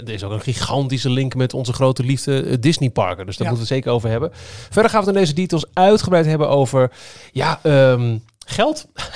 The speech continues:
Speaker 2: Ja, laten we daar maar op houden, ja.
Speaker 1: Er zijn, eh, heel veel, eh, aankondigingen geweest vanuit, eh, ook vooral de Amerikaanse parken, maar ook in Parijs, waar de Premier Access nu is uitgerold. En, eh, ja, het, het wordt er niet goedkoper op allemaal.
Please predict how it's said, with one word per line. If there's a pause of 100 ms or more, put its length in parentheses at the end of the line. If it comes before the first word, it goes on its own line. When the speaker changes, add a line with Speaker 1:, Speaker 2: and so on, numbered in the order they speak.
(280)
Speaker 2:
Ja,
laten
we
daar
maar
op
houden,
ja.
Speaker 1:
Er
zijn,
eh,
heel
veel,
eh,
aankondigingen
geweest
vanuit,
eh,
ook
vooral
de
Amerikaanse
parken,
maar
ook
in
Parijs,
waar
de
Premier
Access
nu
is
uitgerold.
En,
eh,
ja,
het,
het
wordt
er
niet
goedkoper
op
allemaal.